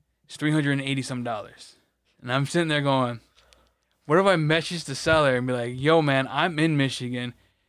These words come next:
Your city's only, like, an hour away. What if we meet up and I buy it all for two fifty?'"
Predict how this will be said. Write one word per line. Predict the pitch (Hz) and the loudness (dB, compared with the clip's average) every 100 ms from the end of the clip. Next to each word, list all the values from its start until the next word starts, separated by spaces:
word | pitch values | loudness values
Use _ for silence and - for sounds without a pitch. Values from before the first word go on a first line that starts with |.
| _ | _
Your | - 127 170 | -10 -2 -2
city's | 165 190 196 170 | 0 0 2 2
only, | 156 160 151 | 2 2 2
like, | 127 | -2
an | 123 - | -8 -8
hour | 131 147 151 147 | 0 2 2 4
away. | 135 143 147 120 120 _ _ _ _ _ | 2 4 4 2 -4 _ _ _ _ _
What | 143 165 | 0 2
if | |
we | 175 170 | 4 2
meet | 151 160 156 | 4 4 4
up | 151 139 110 - _ _ - | 4 4 2 -10 _ _ -10
and | 131 | -4
I | 127 | -2
buy | 127 143 143 | 2 2 4
it | |
all | 139 | 2
for | 131 | 0
two | 120 131 | -8 -8
fifty?'" | 120 123 - - | -6 -10 -10 -20